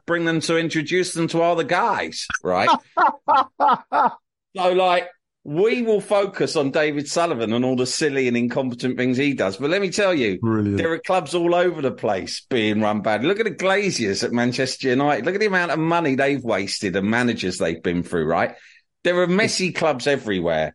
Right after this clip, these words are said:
Speaker 1: And all I would say is Sullivan is not the ideal owner. Brady is not the, the ideal sort of co-chairperson. That's all for sure. I'm not big fans of theirs.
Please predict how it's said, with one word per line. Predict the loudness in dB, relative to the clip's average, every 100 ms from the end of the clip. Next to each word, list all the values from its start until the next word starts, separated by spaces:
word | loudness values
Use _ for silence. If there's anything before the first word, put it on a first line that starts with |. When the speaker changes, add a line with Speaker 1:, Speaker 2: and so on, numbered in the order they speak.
| _
Speaker 1:
And | 0 2
all | 2 4
I | 2
would | 0
say | -2 0 0 0
is | -2 -6 -18 -20 -20 _ _
Sullivan | -2 0 0 2 0
is | 0
not | 2 0 2
the | 2
ideal | 2 0 0 2 2
owner. | 2 2 0 0 -2 -6 -2
Brady | 0 2 0 0 0
is | 2
not | 2 0 -2
the, | 0 0 0
the | 0 2
ideal | 2 0 0 0 0 0 -2
sort | -2 -2 -2
of |
co-chairperson. | -2 -2 -2 0 -2 0 -2 -2 -2 -2 -4 -10 _ _
That's | -4 -2 0
all | 0 -2 -8 _
for | -6
sure. | -4 0 0 0 -2
I'm | 0 0
not | 0 -2
big | -4 -2
fans | -2 0 0 -2
of | -4
theirs. | -4 -4 -6